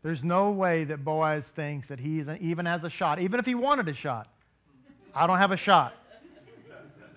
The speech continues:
Okay? I'm not even in the game. All right? That's not, that's not his motive. His motive is not, "Hey." No.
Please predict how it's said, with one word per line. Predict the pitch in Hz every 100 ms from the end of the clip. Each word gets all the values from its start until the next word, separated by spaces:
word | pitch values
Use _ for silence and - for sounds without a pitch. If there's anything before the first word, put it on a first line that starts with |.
| - _ _ - _ _ _ _ -
Okay? | 127 139 139 135
I'm | 151
not | 165
even | 175 185
in | 196
the | 185
game. | 202 165 120 98 _ _ _ _ _ 208 -
All | 127
right? | 143 156 180 - _ _ 254 220 220 - - - - _ _
That's | 170 170 214
not, | 233 180
that's | 190 -
not | 226 247
his | 208
motive. | 240 262 220 123 110 _
His | 156 143
motive | 196 247 247
is | 208 175
not, | 233 240 156
"Hey." | 185 254 220 208 202 202 - _ _ _ _ _ _ _
No. | 147 202 214